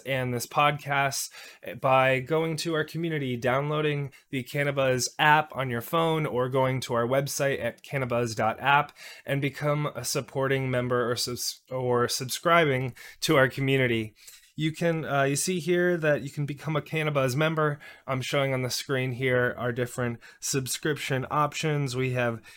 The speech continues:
associate producer for fourteen ninety-nine, and that will give you, um, an entry into our monthly giveaways. We've got friends of the show that have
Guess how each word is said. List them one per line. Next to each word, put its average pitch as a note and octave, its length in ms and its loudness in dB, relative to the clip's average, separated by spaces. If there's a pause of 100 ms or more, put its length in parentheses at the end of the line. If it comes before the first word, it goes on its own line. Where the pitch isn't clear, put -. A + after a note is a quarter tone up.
(120)
associate D#3 540 2
producer D#3+ 500 0
for C3+ 180 -6
fourteen D#3 540 -2
ninety-nine, C#3 800 2 (300)
and C3 160 0
that C3 140 4
will C3 300 6
give B2+ 300 2
you, B2+ 380 2
um, A#2 280 0
an C3 160 -4
entry D3+ 480 0
into C3+ 340 -4
our A#2+ 120 2
monthly B2+ 420 -2
giveaways. D3+ 720 2 (280)
We've C#3+ 120 -4
got C3+ 240 6
friends F#3 400 4
of D3+ 100 -4
the D3 100 0
show E3+ 380 6
that C3+ 180 0
have C3 280 -8